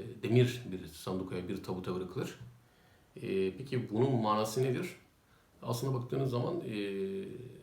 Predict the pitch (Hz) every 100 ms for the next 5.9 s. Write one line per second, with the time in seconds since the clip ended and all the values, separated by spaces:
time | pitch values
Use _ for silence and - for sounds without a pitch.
0 | - _ - - - 95 92 - 120 120
1 | 120 - 127 127 98 - 131 135 120 120
2 | 120 120 156 80 117 - 117 120 117 113
3 | - - - - 104 104 117 117 117 107
4 | 107 117 110 92 104 104 - 82 - -
5 | 120 - 113 120 117 104 98 98